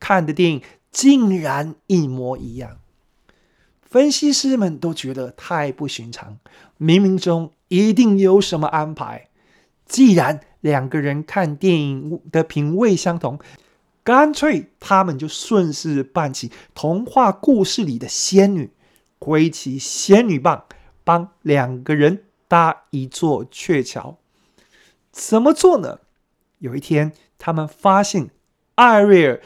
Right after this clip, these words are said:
又上网订票，又是一个人。分析师见机不可失，就火速发了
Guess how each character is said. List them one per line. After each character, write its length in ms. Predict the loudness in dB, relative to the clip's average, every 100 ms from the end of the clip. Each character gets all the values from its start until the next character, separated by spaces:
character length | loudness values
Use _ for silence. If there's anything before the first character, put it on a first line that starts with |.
| _
又 160 | -8 -6
上 480 | -6 2 4 4 0
网 180 | -4 -4
订 240 | -4 -4
票， 320 | -4 -6 -6 _ _ _ _ _ _ _ _ _
又 280 | 4 6 6
是 220 | 4 0
一 160 | -6 -8
个 120 | -10
人。 200 | -14 -14 _ _ _ _ _ _ _
分 240 | _ -4
析 120 | -2 -4
师 180 | -6
见 300 | -2 -2 -2 -6
机 360 | -6 2 4 4
不 140 | 2
可 220 | -6 -8
失， 280 | -8 -10 -14 -16 _ _ _ _
就 320 | -2 2 2
火 380 | 2 2 4 4
速 280 | 2 0 -2
发 720 | -8 _ _ 4 6 8 8
了 360 | 8 4 -2